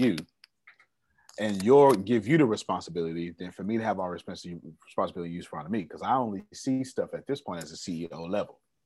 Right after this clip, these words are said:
That's not always the best level. So what you see me doing is fixing some stuff, because every company,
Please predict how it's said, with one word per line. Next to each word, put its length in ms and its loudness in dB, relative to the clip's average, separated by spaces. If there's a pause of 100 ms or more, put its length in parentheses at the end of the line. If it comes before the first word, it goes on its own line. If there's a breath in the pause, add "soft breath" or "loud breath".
(680 soft breath)
That's 240 -8
not 160 -4
always 400 -8
the 100 -12
best 320 -10
level. 380 -12 (400)
So 140 -10
what 200 -10
you 120 -8
see 260 -4
me 200 -10
doing 380 -2 (680)
is 260 -6 (120)
fixing 680 0
some 340 -14
stuff, 440 -10 (800)
because 320 -6 (120)
every 480 6
company, 520 -8